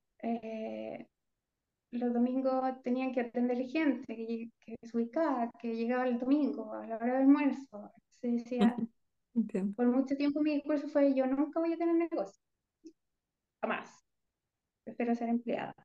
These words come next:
Speaker 1: Y como que no
Speaker 2: <laughs>
Speaker 1: resultó y terminé haciendo lo mismo. <laughs>
Speaker 2: Ok.
Speaker 1: Entonces, sí, eh,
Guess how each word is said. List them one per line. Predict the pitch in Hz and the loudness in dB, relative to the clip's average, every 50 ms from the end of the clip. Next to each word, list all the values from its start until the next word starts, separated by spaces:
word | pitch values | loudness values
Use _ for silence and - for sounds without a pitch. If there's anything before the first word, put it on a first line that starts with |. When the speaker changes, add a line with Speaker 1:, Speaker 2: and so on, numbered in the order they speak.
| _ _ _ _ _ - | _ _ _ _ _ -14
Speaker 1:
Y | 247 - - - _ _ _ | -12 -12 -12 -14 _ _ _
como | 233 214 214 - | -10 -10 -10 -12
que | - 220 214 214 | -12 -12 -10 -8
no | 220 233 226 226 220 | 0 0 2 2 2
Speaker 2:
<laughs> | |
Speaker 1:
resultó | 208 220 220 220 220 220 208 220 226 226 233 | 0 -2 -2 -2 -4 -4 -4 -2 -2 0 0
y | 247 247 | 0 -2
terminé | - - - 240 233 233 226 | -4 -8 -10 -10 -10 -8 -10
haciendo | 233 233 247 240 240 240 233 | -10 -10 -6 -4 -2 0 0
lo | 233 240 226 | 0 0 0
mismo. | 240 254 240 240 254 - - 233 247 - | 0 4 6 6 6 8 6 4 6 6
<laughs> | - 247 269 269 - 240 - - 381 403 415 - - - - _ _ _ 233 - - - 202 - - - - - 554 - - 349 339 320 302 254 233 - _ - | 6 6 6 4 4 2 0 2 0 0 0 0 -6 -14 -20 _ _ _ -8 2 4 4 4 4 2 -4 -8 -6 -2 0 0 0 2 0 -4 -6 -10 -6 _ 4
Speaker 2:
Ok. | |
Speaker 1:
Entonces, | 214 226 233 262 - 254 247 - - 269 262 254 - - - - - _ _ _ _ _ _ _ _ _ _ _ _ _ _ _ _ _ _ _ _ _ _ _ - 233 220 - | 4 4 4 2 0 -2 -2 -2 -6 -8 -8 -8 -10 -14 -16 -20 -20 _ _ _ _ _ _ _ _ _ _ _ _ _ _ _ _ _ _ _ _ _ _ _ -18 -18 -16 -8
sí, | - 233 220 208 - - _ _ - | -6 -6 -6 -6 -8 -12 _ _ -12
eh, | 226 226 214 214 - 214 214 - | -10 -8 -8 -6 -8 -8 -8 -10